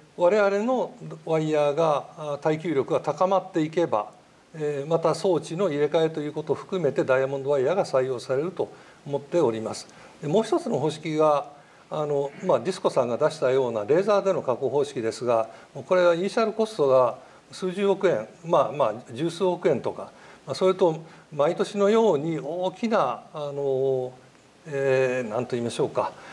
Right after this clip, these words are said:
あの、消耗品の、えー、システムの入れ替えがあったりしますから、もうこれはかなり限定的な、えー、ところが行われる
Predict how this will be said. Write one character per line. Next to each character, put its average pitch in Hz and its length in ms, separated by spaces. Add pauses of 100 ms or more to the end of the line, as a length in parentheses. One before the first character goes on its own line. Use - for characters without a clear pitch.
(160)
あ 131 100
の、 120 120
消 170 200
耗 190 220
品 160 380
の、 151 300 (300)
え 147 160
ー、 131 40
シ 196 180
ス - 80
テ 170 80
ム 139 60
の 127 120
入 139 80
れ 214 80
替 202 200
え - 20
が 180 80
あ 180 60
っ 180 60
た 143 100
り 120 100
し - 100
ま 135 140
す - 100
か 147 140
ら、 156 260 (300)
も 143 80
う - 20
こ 196 120
れ 202 60
は 185 80
か 220 200
な 226 120
り 143 140
限 139 220
定 175 180
的 170 220
な、 156 320 (400)
え 165 60
ー、 156 100
と 156 140
こ 165 200
ろ 165 220
が 151 400
行 143 260
わ 139 260
れ 135 160
る 175 180